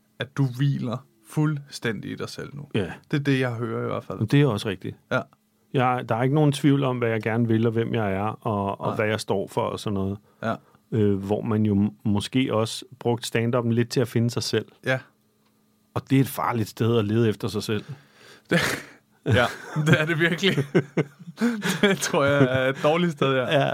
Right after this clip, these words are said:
Speaker 2: ja. Det tror jeg også, det er. Jeg tror, det er rigtig farligt.
Speaker 1: Ja.
Speaker 2: Men altså, man har jo lov til, jeg var bare, jeg var virkelig dårlig til at skille det ad. Jeg er
Speaker 1: Ja.
Speaker 2: blevet bedre til at skille mit professionelle jeg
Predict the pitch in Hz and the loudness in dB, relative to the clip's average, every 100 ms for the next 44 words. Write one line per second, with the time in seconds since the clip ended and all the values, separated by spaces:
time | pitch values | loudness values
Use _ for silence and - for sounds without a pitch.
0 | - 123 117 120 - _ _ _ 147 143 | 0 0 0 -4 -12 _ _ _ -4 0
1 | 160 147 120 110 127 110 107 - 135 131 | 2 2 2 2 0 0 -2 -2 0 2
2 | 139 131 131 147 135 117 101 110 110 _ | 2 2 0 0 0 0 0 -4 -6 _
3 | - 117 - _ _ _ _ - 117 107 | -6 -6 -6 _ _ _ _ 0 2 2
4 | 90 101 98 95 107 101 98 113 143 156 | -2 -4 -2 -2 -2 0 2 2 0 -2
5 | 151 143 - _ _ _ - 120 131 113 | -2 -4 -8 _ _ _ -2 2 2 2
6 | 95 104 107 117 104 107 107 87 90 98 | -2 -2 -4 -2 0 0 0 -2 -2 -2
7 | 92 98 - 104 98 98 90 95 _ _ | -2 -6 -4 -4 -4 -4 -6 -12 _ _
8 | - 127 110 123 117 123 127 147 156 139 | -2 0 2 2 2 2 4 2 2 -2
9 | - 139 135 139 127 - 117 127 139 151 | 0 2 4 4 2 0 -4 2 2 2
10 | 160 156 139 113 123 | 0 0 0 0 -2